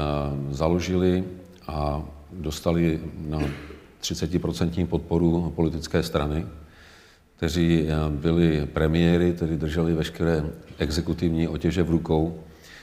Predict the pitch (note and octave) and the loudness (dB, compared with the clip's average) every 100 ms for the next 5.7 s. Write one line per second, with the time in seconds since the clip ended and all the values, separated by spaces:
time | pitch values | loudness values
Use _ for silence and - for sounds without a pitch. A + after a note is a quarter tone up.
0 | - - F2+ F2 G#2+ G#2 G2 G2 G2 F#2+ | -12 -4 0 2 2 2 2 2 2 0
1 | G2 G#2+ F#2 - F2+ F#2+ F#2 F2 F#2 G2 | 2 2 0 0 0 2 2 0 2 2
2 | F#2 G2+ F#2+ F2 F#2 F#2+ F#2 E2 E2+ - | 2 2 2 2 0 0 -2 -2 -4 0
3 | F2+ F2+ E2+ E2+ D#2 E2+ - F2+ E2+ F2 | 0 0 -2 -4 -2 -2 -2 0 2 2
4 | F2 E2+ D#2 F2+ E2+ F2 F2 E2+ E2 E2+ | 0 -2 -2 -2 0 -2 -4 -4 -2 0
5 | E2+ F2+ E2+ D#2+ E2 E2 E2+ | 0 2 2 2 2 0 -2